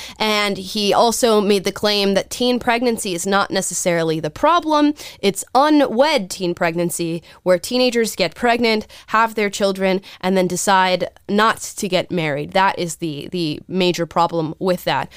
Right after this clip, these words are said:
Now, we can get into whether or not we agree or disagree with the statements, but I don't think there was anything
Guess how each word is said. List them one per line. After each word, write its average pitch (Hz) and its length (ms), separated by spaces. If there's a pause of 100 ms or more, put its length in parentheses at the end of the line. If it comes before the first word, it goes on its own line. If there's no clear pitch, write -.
(160)
Now, 208 320 (280)
we 233 140
can 208 160
get 214 120
into 202 200
whether 190 180
or 185 40
not 180 160
we 175 200 (140)
agree 208 340
or 190 180
disagree 185 420
with 285 120
the 202 80
statements, 180 460 (200)
but 220 100
I 220 80
don't 240 380
think 214 300
there 202 140
was 190 160
anything 202 720